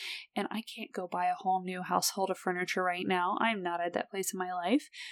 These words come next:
And I hope to never be at the place in my life where I just go buy a whole household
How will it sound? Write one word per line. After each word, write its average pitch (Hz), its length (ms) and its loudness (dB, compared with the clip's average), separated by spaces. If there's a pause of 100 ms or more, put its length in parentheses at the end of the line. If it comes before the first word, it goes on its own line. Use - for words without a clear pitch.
(400)
And 214 280 4
I 233 60 -2
hope 247 200 -2
to - 80 -4
never 196 220 -2
be 254 140 2
at 277 80 0
the 294 80 -2
place 285 240 0
in 294 40 4
my 285 100 8
life 285 180 2
where 202 100 -4
I 190 80 -12
just - 200 -10
go 190 100 -4
buy 185 180 -4
a 180 160 -14
whole 214 140 4
household 202 600 2